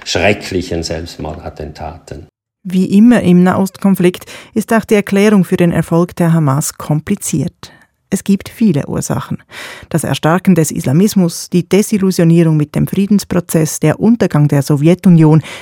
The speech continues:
Speaker 2: die Korruption in der P L O. Islamwissenschaftler Michael Blume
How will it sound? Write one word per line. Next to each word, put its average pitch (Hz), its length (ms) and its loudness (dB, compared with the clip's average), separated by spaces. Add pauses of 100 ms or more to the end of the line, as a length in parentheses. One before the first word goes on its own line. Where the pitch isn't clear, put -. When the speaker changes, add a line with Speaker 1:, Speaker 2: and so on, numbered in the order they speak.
(100)
Speaker 2:
die 220 80 2
Korruption 151 800 -2
in 180 160 2
der 226 160 0 (120)
P 147 180 0
L 139 140 0
O. 143 260 -4 (640)
Islamwissenschaftler 175 880 0
Michael 175 320 2
Blume 214 300 4